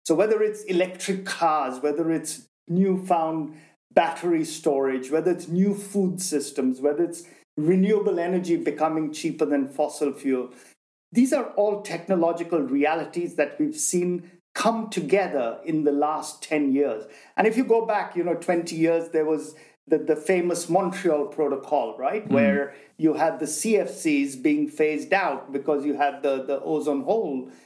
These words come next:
Speaker 1: Uh, and, and today, the ozone hole is almost closed because technology came to the fore.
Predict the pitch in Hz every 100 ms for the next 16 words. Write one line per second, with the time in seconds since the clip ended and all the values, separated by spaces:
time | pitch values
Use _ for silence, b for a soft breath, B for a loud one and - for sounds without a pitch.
0 | B - 147 147 151 - 170 170 170 170
1 | 165 165 190 233 247 143 160 165 175 180
2 | 156 175 175 165 170 170 170 - - 196
3 | 214 175 151 139 123 160 151 - - 208
4 | 170 127 127 B B _ 170 165 160 156
5 | 165 156 151 - 147 139 139 127 120 -
6 | 135 113